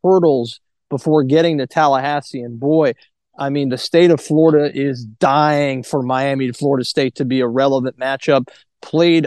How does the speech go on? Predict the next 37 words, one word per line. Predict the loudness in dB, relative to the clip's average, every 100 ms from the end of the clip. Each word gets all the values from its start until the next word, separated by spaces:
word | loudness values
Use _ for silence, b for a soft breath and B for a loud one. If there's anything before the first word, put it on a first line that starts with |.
| -2
oddly | -2 0 -2 -4 -6
in | -6
November, | -8 -6 -6 -4 -4
back | -4 -4 -4 -4 -4
in | -4
the | -4
day, | -2 0 0
twenty, | -2 -2 0 -2
thirty | 0 2 2
years | 2 0 0
ago, | 0 2 2 -2 B B -6
played | 0 4 4 0 0
early | 2 4 2 0
September | -2 -4 -2 -2 0 -2
when | -2 -4
we | -2
had | 0 0
an | 0
A | -6
C | -4 -6
C | -2 0
versus | 0 -2 -6
Big | -4 0 2
East | 2 0 -4 -10
opponent | -4 0 0 0 -4 B B B
with | -2 0
Miami. | 0 0 0 -2 -6 -8 b b
It's | -2 0 -2
really, | 0 2 2 0 -4
really | -4 -2 -4 -4
fascinating | -6 -6 -6 -8 -6 -8 -10
to | -10
see | 0 2
those | 2 0
two | 0 -2
teams | 0 0 0
back | 0 0 0